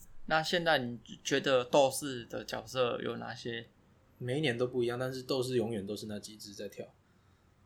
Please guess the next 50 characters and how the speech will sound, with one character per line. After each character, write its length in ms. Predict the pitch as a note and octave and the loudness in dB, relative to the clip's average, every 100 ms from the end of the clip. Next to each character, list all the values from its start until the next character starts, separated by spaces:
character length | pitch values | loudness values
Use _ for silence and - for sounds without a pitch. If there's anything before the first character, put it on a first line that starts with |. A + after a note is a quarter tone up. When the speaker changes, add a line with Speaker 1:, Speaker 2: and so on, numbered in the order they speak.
| _ | _
Speaker 1:
但， 160 | - G#3+ | -8 -2
但 140 | G#3+ G#3+ | 2 2
是 120 | A3 | 2
今 180 | G#3+ A3 | 0 2
年 180 | D#3 | 2
不 60 | C3+ | 0
是 400 | - F3 D#3 - | -2 0 0 -2
上 260 | - F#3 D#3+ | 2 2 2
路， 240 | E3 C#3+ | -2 -4
我 100 | A#2+ | -6
记 140 | B2+ C#3+ | -4 -2
得 280 | B2+ B2 - - | -2 -2 -10 2
让 240 | E3+ B2+ | 2 2
我 80 | C3+ | -4
印 60 | |
象 180 | C#3+ C#3+ | -6 -6
最 120 | C3 | -6
深 180 | B2+ C3 | -8 -6
刻 140 | B2+ B2 | -6 -4
的 60 | |
是 100 | B2 | -4
二 140 | A#2+ C3 | 0 0
尔。 260 | A#2+ A#2+ - _ _ _ - _ _ _ | 0 -4 -14 _ _ _ -20 _ _ _
Speaker 2:
二 140 | - A#2+ | -2 0
尔 60 | |
就 80 | G#2+ | 0
是 100 | A#2 | -4
坦。 240 | - - - _ _ _ _ | -6 -12 -16 _ _ _ _
Speaker 1:
对 180 | - F#3+ | 0 2
啊， 180 | E3 D#3 | 0 -2
Speaker 2:
坦 140 | - G#2+ | -4 2
Speaker 1:
他 120 | A#3 | 4
把 120 | B2+ | 8
他 60 | A3 | 8
玩 180 | G#3+ G#3+ | 8 8
成 120 | G3+ | 6
很， 140 | E3 | 4
Speaker 2:
中 140 | C3 D3 | 0 -6
的 40 | |
王 100 | C3+ | -6
者。 0 | |
Speaker 1:
很， 120 | C#3+ - | -8 0
玩 140 | D3+ | 2
成 80 | F#3 | 4
很 80 | D3+ | 2
像 160 | F3 D#3+ | -2 -2
斗 160 | D#3 | -2
士。 260 | B2+ - B2+ | -2 -6 4
Speaker 2:
哦， 100 | B2 | 4
对， 300 | B2+ B2 | 6 4